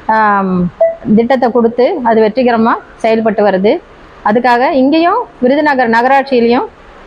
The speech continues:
ஆ, கல்லூரி சாலை, பி என் பி ஆர் பூங்கா அருகு பக்கத்துலயே ஒரு பெரிய நூலகம் அமைச்சிருக்காங்க.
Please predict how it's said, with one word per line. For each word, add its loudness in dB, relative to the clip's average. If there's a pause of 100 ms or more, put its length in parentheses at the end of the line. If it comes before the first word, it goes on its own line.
(540)
ஆ, 2
கல்லூரி 2
சாலை, 0 (760)
பி 4
என் 0
பி 2
ஆர் 0
பூங்கா 2 (180)
அருகு 2
பக்கத்துலயே 0 (480)
ஒரு 2
பெரிய 0
நூலகம் 2 (220)
அமைச்சிருக்காங்க. 0